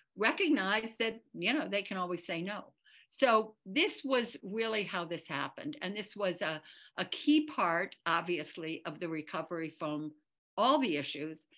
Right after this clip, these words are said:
But it also, I learned, I thought,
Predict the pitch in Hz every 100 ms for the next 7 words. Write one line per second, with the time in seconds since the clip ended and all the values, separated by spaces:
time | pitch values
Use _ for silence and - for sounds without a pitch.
0 | _ _ - 196 196 214 269 339 - 262
1 | 220 214 202 - _ _ - 196 208 208
2 | 208 220 - - 170 180 180 180 - 165
3 | 165 160 156